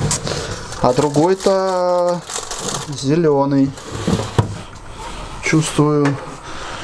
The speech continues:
Юленция моя сегодня останется без любимого фрукта.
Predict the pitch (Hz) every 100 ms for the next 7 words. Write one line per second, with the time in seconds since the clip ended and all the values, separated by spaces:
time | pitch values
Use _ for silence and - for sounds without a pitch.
0 | - - - - - 143 143 160 175 165
1 | 170 160 156 156 156 - 160 156 147 -
2 | 165 147 139 143 139 147 - - - -
3 | - - - - - - - 139 147 160
4 | 160 147 147 - 170 165 - 110